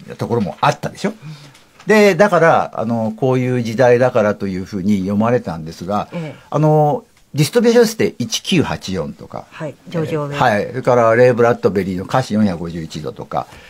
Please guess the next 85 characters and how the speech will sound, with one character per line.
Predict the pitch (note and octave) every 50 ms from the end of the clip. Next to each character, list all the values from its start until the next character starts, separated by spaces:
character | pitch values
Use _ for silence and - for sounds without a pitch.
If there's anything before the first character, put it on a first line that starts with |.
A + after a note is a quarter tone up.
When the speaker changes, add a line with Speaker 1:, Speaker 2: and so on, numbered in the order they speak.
| - - - _
Speaker 1:
え | - F#2 F#2 G2
ー、 | G2+ G2
ダ | G2+ G2+
メ | A2
八 | G2+ F#2+ - G#2
の | G2 F2+
我 | G2+ G#2+ G2
ら | F#2
と | - -
か | -
た | - - A2+ -
く | - -
さ | - G3+
ん | F3 E3
あ | D#3+
る | G#2+ D2+
ん | -
で | G#3+ G#3+
す | -
け | - C#3+
ど、 | - G#2+ A2
Speaker 2:
は | - G3
い。 | F3 D3 - - - - - - _ _ _ -
Speaker 1:
そ | - - G#3 A#3
の | B3 B3+
中 | A#3+ A#3+ A#3+ A3+ E3+ A#2+
で | A2 C#3
も | C#3+ C3
や | A2+ A#2
っ | - -
ぱ | - E3+
り、 | - - - - _ _ _ _ _ _ _ _ _ _ -
ア | B2
ッ | C3 B2+
ト | - E3+ E3+ F3
ウ |
ッ | E3+ D3+ -
ド | - G2+ F2+
の | F2 -
次 | - - G2+ B2+ C3+
女 | C#3 D#3+ A#2
の | G2 F2
物 | D#2 D#2+ E2 E2+
語 | E2 E2 D#2+
が、 | - G2 F2 D#2+ F2 F2 D2+ D#2 -
ま | - B2
あ、 | A2+
こ | - - -
こ | C#3+ C3
で | B2+ C3
読 | B2+ A#2+ A#2
ま | B2 A#2+
れ | G#2 -
た | - - -
っ | -
て | _ _ -
い | -
う | D2+
の | - C#2
は、 | D#2+ E2
や | C#2
っ | - - - _ - _ -
ぱ | A2 G#2
り | E2
ね、 | D2 C#2+ - - _ _ _ _ _ _ _ _
男 | - B2+ E3 G3+ G#3 G3+
性 | G3+ - - G3 F#3+
作 | F3 - - E3 D#3+ -
家 | - - E3+
と | - -
ね、 | - - - - -
視 | - - - -
点 | G3 G#3 G#3 G#3 G3+
が | F3+ E3
違 | D#3 - - D#3+ D3 D3+ D3
う | D3
っ | B2+
て | - _ _ -
い | B2
う | G2+
こ | G2+
と | -
で | -
す | - - -
よ。 | -